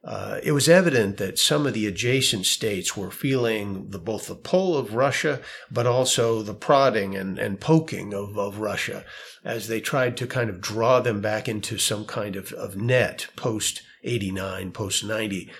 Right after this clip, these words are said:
Uh, and I, I liked the, the title, The Soviet Reunion, but I also liked the way Major Smith of the Air Force was looking down the road at, at what we have to think about for the future,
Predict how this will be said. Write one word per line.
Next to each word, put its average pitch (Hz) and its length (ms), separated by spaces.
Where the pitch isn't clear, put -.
Uh, 107 360
and 123 160
I, 113 280
I 117 160
liked 127 420
the, 95 220
the 104 120
title, 156 420
The 95 100
Soviet 101 420
Reunion, 107 560
but 110 140
I 120 60
also 147 300
liked 107 220
the 117 80
way 104 500
Major 107 360
Smith 117 420
of 82 140
the 92 120
Air 107 120
Force 98 380
was 104 160
looking 120 320
down 110 320
the 104 100
road 87 420
at, - 220
at 104 300
what 147 220
we 196 100
have 190 200
to 147 80
think 175 220
about 131 380
for 117 140
the 107 120
future, 95 840